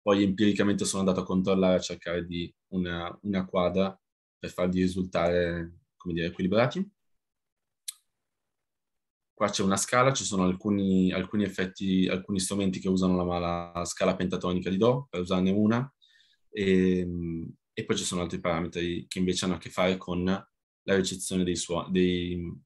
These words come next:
dei dati. Essendo che sono dati veri, abbiamo dovuto effettivamente, ehm, mappare quello che dicevo prima, il numero come arriva e il numero che invece, eh, è utile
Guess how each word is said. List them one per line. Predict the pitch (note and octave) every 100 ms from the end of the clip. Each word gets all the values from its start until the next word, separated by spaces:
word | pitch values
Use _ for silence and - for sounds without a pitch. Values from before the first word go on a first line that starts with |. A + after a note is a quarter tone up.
| _
dei | G2 F#2+
dati. | F2+ D#2+ G#2+ G#2+ _ _
Essendo | - C3+ A#2
che | B2
sono | A2+ G#2+
dati | G2 F#2 A#2
veri, | G#2+
abbiamo | A2+ F#2+ F#2
dovuto | F#2 F#2 F2+
effettivamente, | F#2 G2 F#2 G2 F#2+ F#2+ F#2 G2+ - _ _ -
ehm, | F2+ E2+ E2 F2 E2+ E2+ - _ _ _ - _ _ _ _ _ _ _
mappare | A2 G#2 G2 - F2+ F#2+
quello | G#2+ F#2+
che | F#2
dicevo | F2+ F#2 F#2+
prima, | F#2+ F#2+ F2 E2+ - _
il | G2+
numero | A2+ B2 A2
come | F#2+ G#2+
arriva | A#2 A2 G#2 A2 G#2+ -
e | G2+
il | G2+
numero | G2+ G2+ G2+ G2
che | F#2+
invece, | F2+ F2+ F2+ F#2+ F#2 - -
eh, | F2+ E2
è | -
utile | G#2+ G#2 - F#2+ F#2+ -